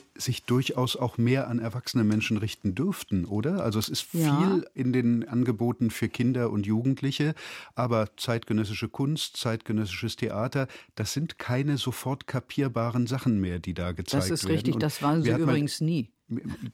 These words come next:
Speaker 1: Eben. Und <laughs> mir hat zum Beispiel der, der Kurator Felix Krämer vom Städel mal gesagt, jemanden wie Ernst Ludwig Kirchner, eine Größe der deutschen Kunst,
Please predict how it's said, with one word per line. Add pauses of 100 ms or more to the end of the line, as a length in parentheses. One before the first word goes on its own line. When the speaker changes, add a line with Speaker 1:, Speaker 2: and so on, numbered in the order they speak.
(100)
Speaker 1:
Eben.
Und
<laughs>
mir
hat
zum
Beispiel
der,
der
Kurator
Felix
Krämer
vom
Städel
mal
gesagt,
jemanden
wie
Ernst
Ludwig
Kirchner,
eine
Größe
der
deutschen
Kunst,